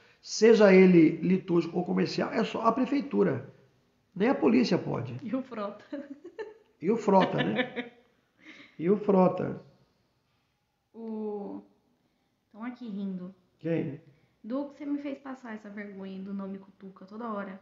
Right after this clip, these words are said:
Speaker 1: Ah, vai logo aí, já vai logo
Speaker 2: Calma,
Speaker 1: aí.
Speaker 2: tô aqui vendo.
Speaker 1: Já, já vai dar uma hora. Entendeu? Então, não, é difícil. Tinha que ser uma coisa, cara, o cano-, ó, não teve o concílio de Nicéia?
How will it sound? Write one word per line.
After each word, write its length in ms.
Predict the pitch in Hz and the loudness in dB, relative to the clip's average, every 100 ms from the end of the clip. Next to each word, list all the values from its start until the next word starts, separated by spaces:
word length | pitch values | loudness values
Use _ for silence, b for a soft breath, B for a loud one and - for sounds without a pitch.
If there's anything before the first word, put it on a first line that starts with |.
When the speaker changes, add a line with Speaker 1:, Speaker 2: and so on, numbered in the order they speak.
| 170 | -6
Speaker 1:
Ah, 160 | 196 | 0
vai 200 | 202 233 | 2 2
logo 280 | - 185 202 | 2 0 2
aí, 300 | 170 170 165 | 2 2 0
já 80 | 143 | 0
vai 120 | 339 | 2
logo 180 | - 180 | 4 2
Speaker 2:
Calma, 140 | - 269 | 2 0
Speaker 1:
aí. 80 | |
Speaker 2:
tô 340 | 196 277 294 311 | 2 2 2 -2
aqui 400 | - - 311 392 | -6 -8 -8 -6
vendo. 120 | 349 | -2
Speaker 1:
Já, 420 | 170 190 - 220 - | 0 2 0 -2 -6
já 140 | 120 143 | -4 0
vai 100 | 160 | 2
dar 100 | 180 | 4
uma 160 | 277 | 2
hora. 500 | 262 147 135 123 135 - _ _ _ _ _ _ _ _ _ _ _ _ _ - | 2 2 0 -4 -8 -12 _ _ _ _ _ _ _ _ _ _ _ _ _ -8
Entendeu? 640 | 185 156 147 190 254 165 | -6 -4 0 4 4 4
Então, 480 | 170 - 220 277 - | 2 2 2 2 0
não, 360 | 247 262 269 302 | -2 2 2 0
é 140 | 269 | -2
difícil. 1080 | 262 - 320 277 - 254 330 - - 160 120 B B B B | -4 -2 -2 0 4 8 8 4 2 0 -2 B B B B
Tinha 300 | - 339 330 | -4 0 2
que 160 | - | 2
ser 220 | 214 - 226 | -2 -2 0
uma 200 | 262 220 | 2 2
coisa, 500 | - 185 220 240 202 | 2 4 4 6 2
cara, 400 | 208 233 247 - | 2 0 2 0
o 60 | 156 | -4
cano-, 320 | 220 233 208 | -2 0 0
ó, 320 | 196 220 - | 2 2 2
não 120 | 208 | -4
teve 220 | 190 359 - | -2 -2 -2
o 60 | 202 | -4
concílio 520 | 220 202 - 214 196 | -2 -2 0 0 0
de 120 | 180 | 0
Nicéia? 800 | 175 160 - 240 226 151 117 117 | 0 -2 -2 4 4 4 0 -10